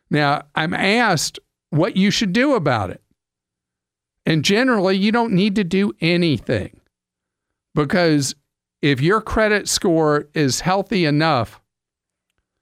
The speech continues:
the fact that they pinched your score by having paid off a loan, let 'em have their pound of flesh giving you a lower score.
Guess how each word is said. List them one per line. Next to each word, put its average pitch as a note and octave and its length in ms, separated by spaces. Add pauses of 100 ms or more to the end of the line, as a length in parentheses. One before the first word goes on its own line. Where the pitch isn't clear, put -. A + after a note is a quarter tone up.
(200)
the C#3 100
fact G3 400
that D3+ 360
they C#3+ 340
pinched - 520
your E3 120
score C#3 680 (420)
by C#3+ 180
having D3+ 420
paid F#3+ 360
off E3 280
a F#3 40
loan, E3+ 560 (1400)
let F#3 220
'em G#3+ 120
have F3+ 340
their F3+ 140
pound D#3+ 400
of C3+ 80
flesh C#3 640 (480)
giving E3 380
you C#3+ 300
a C3+ 80
lower C3 400
score. - 580